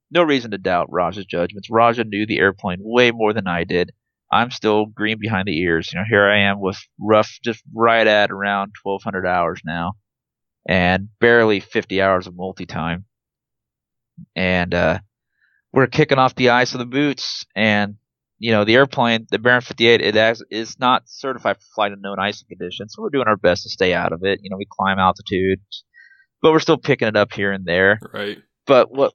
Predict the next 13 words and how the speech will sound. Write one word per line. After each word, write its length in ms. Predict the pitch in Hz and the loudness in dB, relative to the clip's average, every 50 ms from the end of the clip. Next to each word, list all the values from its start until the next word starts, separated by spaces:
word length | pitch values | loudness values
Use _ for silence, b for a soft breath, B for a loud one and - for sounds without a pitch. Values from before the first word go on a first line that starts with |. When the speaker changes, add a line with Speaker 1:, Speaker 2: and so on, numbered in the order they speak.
| _ | _
Speaker 1:
what 180 | - 143 131 120 | -2 -2 0 4
really 200 | 156 170 165 143 | 4 6 6 4
hurt 220 | 135 139 131 123 | 4 2 0 2
us 180 | 127 120 - - | 0 0 -2 -2
was 380 | 123 120 117 113 110 107 104 - | -2 0 2 2 2 0 -4 -6
the, 360 | - 117 113 110 110 104 107 107 - | -6 -4 -2 -2 -2 -2 -4 -4 -4
the 80 | - 135 | -2 0
window 340 | 143 170 185 160 135 113 | 2 2 2 4 4 4
was 160 | 104 98 95 - | 4 2 -2 -6
constantly 800 | - - 131 117 113 113 - 101 - 95 104 104 101 98 101 - _ _ _ _ - | -4 -2 0 0 0 -2 -6 -12 -10 -6 -6 -4 -4 -4 -6 -10 _ _ _ _ 2
building 300 | 117 110 104 98 92 90 | 2 4 4 2 0 -4
ice, 440 | 90 85 80 76 - - - - - _ _ - | -2 -2 -2 -2 -4 -6 -8 -10 -12 _ _ -2
and, 280 | - 101 101 101 101 | 2 2 4 4 2